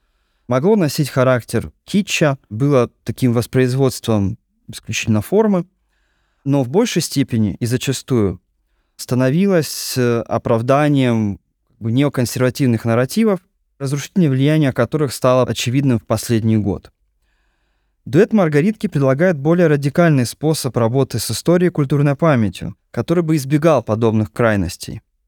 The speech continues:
Тем самым, да, они демонстрируют готовность бескомпромиссной проработки травм и трагедий прошлого. Второе следство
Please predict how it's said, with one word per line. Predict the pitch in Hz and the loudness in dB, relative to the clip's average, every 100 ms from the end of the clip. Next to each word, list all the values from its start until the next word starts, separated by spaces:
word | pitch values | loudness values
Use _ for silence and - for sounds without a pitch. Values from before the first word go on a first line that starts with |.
| _ _ | _ _
Тем | 120 | -6
самым, | 113 190 208 175 | 0 2 2 0
да, | 123 143 180 | 0 2 2
они | - 120 143 | 0 0 0
демонстрируют | 156 123 113 - 147 147 123 | 0 0 0 -2 -2 0 0
готовность | 117 110 147 143 113 - | -2 0 0 0 -2 -8
бескомпромиссной | 113 113 - 117 104 110 131 175 - 127 113 _ | -8 -8 -4 -2 0 0 0 -2 -2 -2 -4 _
проработки | - 127 123 131 123 - | 0 2 2 0 -2 -6
травм | - 127 156 156 156 | -2 0 2 0 -6
и | - | -6
трагедий | 120 110 104 113 107 | -4 -2 0 0 -2
прошлого. | 110 104 87 - - - _ _ _ _ _ _ _ _ _ _ _ | 0 -2 -2 -8 -12 -14 _ _ _ _ _ _ _ _ _ _ _
Второе | _ 131 214 | _ 0 0
следство | 262 - 196 - 170 | 0 0 -2 0 -2